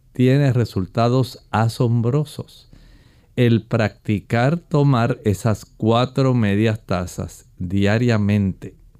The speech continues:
va a ayudar para que en ese lapso de unas seis, siete semanas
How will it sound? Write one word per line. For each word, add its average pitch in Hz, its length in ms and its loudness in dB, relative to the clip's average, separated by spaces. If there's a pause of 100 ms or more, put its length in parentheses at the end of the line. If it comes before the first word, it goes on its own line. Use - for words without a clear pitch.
(380)
va 95 260 0
a 117 40 2
ayudar 113 540 2
para 123 400 0
que 135 420 -2
en 98 160 0
ese 113 420 0
lapso 107 540 0
de 104 80 2
unas 104 300 0
seis, 110 480 0
siete 98 400 -2
semanas 110 680 -2